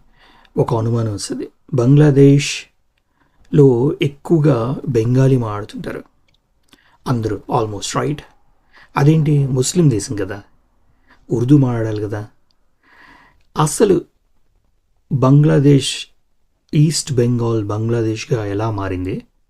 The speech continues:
బెంగాలీస్ ఎలా బంగ్లాదేశ్గా ఇప్పుడు ఉంటున్నారు అన్నది నేను ఇంకో వీడియో చేస్తా డీటెయిల్గా. అంటే వాళ్ళ తాలూకా స్వాతంత్ర, ఆ, సమరం గురించి మనం ఒకసారి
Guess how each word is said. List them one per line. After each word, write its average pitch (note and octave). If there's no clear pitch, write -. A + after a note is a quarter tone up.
బెంగాలీస్ A#2+
ఎలా A#2+
బంగ్లాదేశ్గా A2+
ఇప్పుడు B2
ఉంటున్నారు A2+
అన్నది G#2+
నేను E3+
ఇంకో D3
వీడియో A#2+
చేస్తా A#2+
డీటెయిల్గా. G2+
అంటే A2
వాళ్ళ G#2
తాలూకా G#2+
స్వాతంత్ర, A#2
ఆ, A2+
సమరం G#2
గురించి F#2+
మనం E3
ఒకసారి A#2+